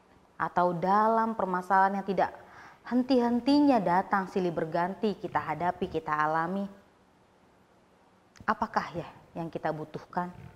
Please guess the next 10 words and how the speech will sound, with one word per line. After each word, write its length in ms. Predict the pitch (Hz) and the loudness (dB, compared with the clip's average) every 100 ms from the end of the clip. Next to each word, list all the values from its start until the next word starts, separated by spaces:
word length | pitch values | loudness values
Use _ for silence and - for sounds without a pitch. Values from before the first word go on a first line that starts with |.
| - - _ _ _ _ _ _ _ _ _ _ _ _ _ _ _ _ _ - _ - | -20 -20 _ _ _ _ _ _ _ _ _ _ _ _ _ _ _ _ _ -20 _ -4
Kita 240 | 269 294 | 4 6
membutuhkan 640 | 277 233 233 240 233 240 233 | 6 6 4 2 2 0 0
seseorang 880 | 214 - 202 214 226 226 226 214 - - _ _ _ _ - - | -2 2 4 4 4 2 -2 -8 -12 -20 _ _ _ _ -16 0
yang 240 | 226 226 | 2 2
dapat 560 | 208 240 247 254 247 202 | 2 0 2 2 2 0
membantu 480 | 190 175 175 190 | 2 0 0 -4
kita 320 | 196 202 214 190 | -6 0 0 0
dan 80 | |
menolong 560 | 170 170 165 202 247 233 | -2 -4 -2 0 0 -2
kita. 480 | - 147 - - | -6 -10 -12 -14